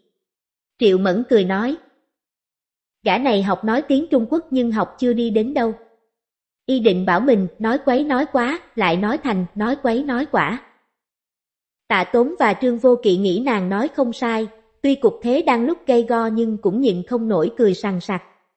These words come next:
Người nói câu nói quấy nói quả kia là người đứng cuối cùng trong mười hai bảo thụ vương là Câu Minh Vương, thấy bọn Tạ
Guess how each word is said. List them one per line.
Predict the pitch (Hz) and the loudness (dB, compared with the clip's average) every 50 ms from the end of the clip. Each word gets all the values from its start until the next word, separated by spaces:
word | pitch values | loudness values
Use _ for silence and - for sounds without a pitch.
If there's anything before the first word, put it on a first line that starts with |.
| _ _ _ _ _ _ _ _ _ _ _ | _ _ _ _ _ _ _ _ _ _ _
Người | 226 233 226 202 | 2 4 4 4
nói | 202 220 277 320 | 4 2 0 0
câu | - 285 247 240 233 226 233 | 2 4 4 4 4 2 0
nói | 233 240 277 302 - | -2 -2 -2 0 0
quấy | 269 262 302 311 | 0 0 2 2
nói | 302 262 269 339 - | 0 0 0 0 0
quả | - 226 214 214 269 - - | 2 2 2 0 -2 -6 -4
kia | - 277 269 254 | -2 0 2 2
là | 247 208 | 2 0
người | 196 196 196 190 185 | 2 0 0 0 2
đứng | 185 208 240 302 - | 2 0 0 0 -2
cuối | 285 285 349 | -2 -2 -2
cùng | - - 247 202 190 180 - | 2 4 2 2 4 0 -2
trong | 240 226 233 226 | -4 -2 0 0
mười | 208 190 185 | 2 2 0
hai | 190 233 233 233 | 0 -2 -2 -2
bảo | 196 180 160 240 | 0 0 0 0
thụ | - 269 214 180 180 | 2 2 0 0 2
vương | 180 240 233 233 226 226 214 | 2 2 2 2 2 0 -2
là | 214 190 180 | -2 -2 -2
Câu | 175 - 240 233 | -2 0 0 0
Minh | 233 233 233 226 220 | 2 2 0 0 0
Vương, | 214 240 233 233 233 220 226 - _ _ _ _ _ | 0 2 2 2 2 0 -6 -12 _ _ _ _ _
thấy | 247 247 294 - | -2 -2 0 2
bọn | - 202 160 165 175 - | 2 0 0 0 -2 -4
Tạ | 196 175 160 | -2 -4 -4